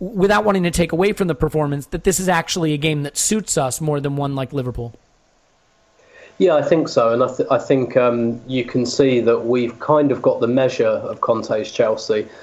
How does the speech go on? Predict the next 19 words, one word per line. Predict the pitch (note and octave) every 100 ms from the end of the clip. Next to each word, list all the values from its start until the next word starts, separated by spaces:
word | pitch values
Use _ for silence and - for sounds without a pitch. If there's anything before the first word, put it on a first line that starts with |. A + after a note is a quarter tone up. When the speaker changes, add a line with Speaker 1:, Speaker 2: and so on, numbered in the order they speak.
| - -
Speaker 2:
Doesn't | B2+ C#3
mean | C3+ B2
we're | A#2+
gonna | A#2+
beat | C#3 B2 A#2+
them | A#2
every | B2
time | A#2 B2 A2+
we | G#2+
play | C3+ A#2+
them, | A2 G#2 A2
because | - A2+
obviously | A2+ - -
they've | A2 A2+
got | - A#2
so | - A2+
much | A#2 -
quality. | - C3 A2+ - G#2 G2+
But, | A2+ G#2